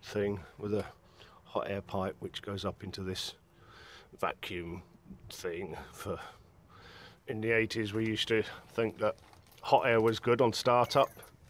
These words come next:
Um, obviously now we've discovered through the advances in Formula One that cold air is better. But having said that, I've put it all back to original. Um,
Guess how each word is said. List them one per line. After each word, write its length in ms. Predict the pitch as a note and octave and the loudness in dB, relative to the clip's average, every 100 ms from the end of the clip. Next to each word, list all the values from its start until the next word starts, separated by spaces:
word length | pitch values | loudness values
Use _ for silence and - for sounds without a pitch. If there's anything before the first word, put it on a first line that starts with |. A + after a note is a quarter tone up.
| _ - - | _ -18 -4
Um, 380 | G2+ G#2 G#2 - - - - - _ _ A2 | -2 0 -2 -8 -20 -20 -20 -20 _ _ -10
obviously 320 | G2+ - G2+ | -8 -4 0
now 200 | A2 G#2+ | 2 2
we've 180 | G2+ G2+ | 0 -4
discovered 500 | G#2+ - G#2 G2 - - - - - - - - - - | -4 0 0 0 -6 -16 -20 -20 -20 -20 -20 -20 -20 -18
through 180 | - G#2 | -4 0
the 120 | G#2+ | 2
advances 580 | G2+ A2+ G#2 - A#2 G#2+ | 4 4 2 0 -2 2
in 100 | A2+ | 0
Formula 460 | - B2 A#2 A#2 A#2 | 6 6 8 8 8
One 220 | A#2+ A#2+ | 8 6
that 140 | - | 4
cold 280 | - C#3 A#2 | 8 10 12
air 120 | A#2+ | 10
is 100 | A#2+ | 8
better. 340 | - A2+ - A2 - - - - | 6 4 6 4 2 -14 -2 8
But 220 | C#3 D3 - - - - D3 | 8 8 -2 -10 -8 -2 2
having 180 | C#3 | 4
said 240 | - C3 A2 | 6 6 8
that, 180 | C3 - - - - - - - - - | 8 6 -6 -16 -16 -16 -16 -16 -18 -16
I've 120 | F#2+ | 0
put 120 | D3 | 2
it 40 | - | 4
all 120 | A#2 | 4
back 380 | B2+ A2+ - - - | 8 6 6 -12 0
to 100 | C3 | 6
original. 440 | A2 A2+ G2+ A#2 A2 - - - - - - - - - - - - - - - - - - - - - - - - - - - - - - - C#3+ | 6 6 4 4 4 -2 -18 -18 -18 -18 -18 -20 -20 -20 -20 -20 -20 -20 -18 -20 -20 -20 -18 -18 -18 -18 -20 -20 -20 -20 -20 -18 -18 -18 -18 -6 2
Um, 320 | B2+ B2 | 4 4